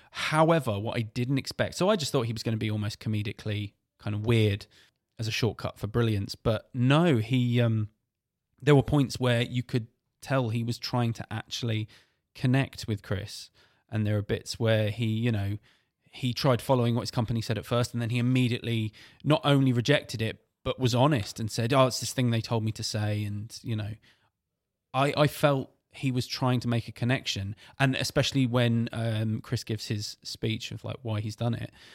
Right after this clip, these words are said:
and, uh, Billy comes back with the reasons, you know, I thought that was great as well, 'cause he's, again, reaching out to make that connection,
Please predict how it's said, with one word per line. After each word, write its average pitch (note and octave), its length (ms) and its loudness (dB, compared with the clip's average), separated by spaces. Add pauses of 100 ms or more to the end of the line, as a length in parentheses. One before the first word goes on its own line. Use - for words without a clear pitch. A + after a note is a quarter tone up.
(360)
and, A2 480 -2 (480)
uh, A2+ 240 -4
Billy A#2 220 -4
comes A2 240 -6
back - 540 -6 (520)
with A2+ 400 -8 (280)
the A#2 120 -4
reasons, A2 680 2 (380)
you B2+ 80 0
know, A2 160 0 (140)
I B2 80 0
thought A#2+ 200 -4
that C#3 160 -4
was A#2 120 -8
great A2 240 -6
as A2+ 100 -4
well, C3 180 2
'cause - 160 -6
he's, B2 200 -2
again, A#2+ 400 0
reaching C3+ 340 0
out B2 160 -2
to B2 80 -4
make A#2+ 140 -2
that - 100 -10
connection, B2 580 -4